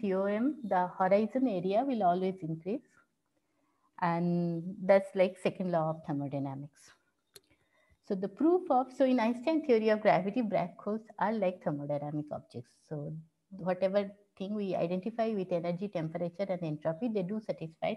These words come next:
thermodynamic laws. And the proof of first and second law use classical E O M along with certain condition of matter stress tensor, which are called null energy condition. Now, in,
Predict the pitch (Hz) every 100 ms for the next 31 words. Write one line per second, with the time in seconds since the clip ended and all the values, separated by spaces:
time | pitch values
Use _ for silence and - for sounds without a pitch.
0 | - 156 156 147 151 147 226 - 135 110
1 | - _ _ _ _ _ _ _ _ -
2 | 220 262 262 311 311 320 320 247 262 262
3 | 285 269 233 214 208 214 226 240 220 -
4 | 214 - - 220 240 208 180 175 185 247
5 | 190 202 214 214 214 185 165 196 175 165
6 | 170 185 180 180 160 143 170 160 - 143
7 | - 165 165 220 269 214 185 160 165 214
8 | 269 156 143 147 147 - 151 143 135 147
9 | - _ _ _ _ _ _ _ _ _
10 | _ _ _ _ _ _ _ _ _ _
11 | _ _ _ _ _ _ _ _ _ _
12 | _ _ _ _ _ - 226 214 233 311
13 | 349 294 277 277